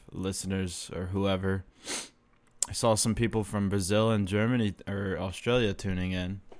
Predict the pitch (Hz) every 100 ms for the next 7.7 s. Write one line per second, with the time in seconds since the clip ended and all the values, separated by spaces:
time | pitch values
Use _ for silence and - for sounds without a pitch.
0 | - - - - - - 120 - 147 139
1 | - - - - - - - - - -
2 | - - - - - - 190 - - 113
3 | 110 - - 104 - - 98 95 92 -
4 | 85 90 - - - - - - - -
5 | - - - - 104 98 95 - - -
6 | - - - - - - - - 85 98
7 | 98 98 95 101 104 101 95